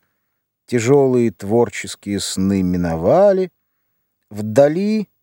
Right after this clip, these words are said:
со стороны гостиницы, показался автобус,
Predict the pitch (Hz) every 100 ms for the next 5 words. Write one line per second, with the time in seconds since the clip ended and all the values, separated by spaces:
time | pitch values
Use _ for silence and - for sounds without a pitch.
0 | _ _ _ - 135 - 135 143 151 139
1 | 139 - - 131 123 - 113 107 113 107
2 | 107 104 - 101 - - 160 185 175 175
3 | -